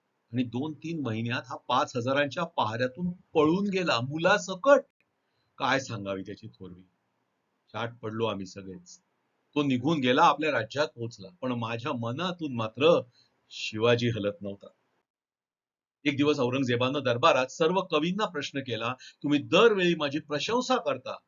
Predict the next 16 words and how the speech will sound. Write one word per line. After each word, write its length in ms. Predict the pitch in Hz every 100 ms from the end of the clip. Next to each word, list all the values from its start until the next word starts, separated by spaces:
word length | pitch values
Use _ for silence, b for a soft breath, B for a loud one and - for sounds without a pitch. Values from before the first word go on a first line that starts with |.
| _ _ _ _ -
पण 80 | 175
माझ्या 280 | 156 156 190
ठिकाणी 320 | 175 180 180
काही 160 | 175
दोष 280 | 151 127 147 135
नाहीत 160 | 131 -
का? 80 | - - _ _ _ _ b b -
माझ्या 220 | 151 165
दोषांचं 640 | - 165 170 233 247 214
सत्य 340 | 175 180 180
निवेदन 440 | 170 151 156 156 151
करणार 320 | 143 139 143
तुमच्यात 340 | 135 123 135 135
कोणी 180 | 131 127
आहे 220 | 113 120
काय?" 160 | 120